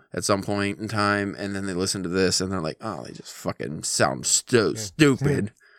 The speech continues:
Speaker 1: I thought this was a professional podcast."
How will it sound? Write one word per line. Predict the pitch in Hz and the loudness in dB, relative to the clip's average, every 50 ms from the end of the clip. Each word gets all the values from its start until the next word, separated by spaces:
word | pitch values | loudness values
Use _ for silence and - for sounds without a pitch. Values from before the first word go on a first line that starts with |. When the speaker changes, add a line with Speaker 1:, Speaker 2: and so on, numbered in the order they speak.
| - - - - | -20 -20 -2 4
Speaker 1:
I | - 202 | 6 6
thought | 190 180 151 147 | 8 8 6 6
this | 160 165 151 | 6 6 6
was | 151 131 127 | 6 6 6
a | 123 104 | 4 4
professional | 85 - - - - 139 151 - - 123 113 104 101 | 2 0 0 4 4 4 4 4 2 2 2 2 2
podcast." | 85 - 107 104 110 110 135 113 92 95 107 - - | 2 2 2 2 0 2 2 2 2 2 0 -4 -8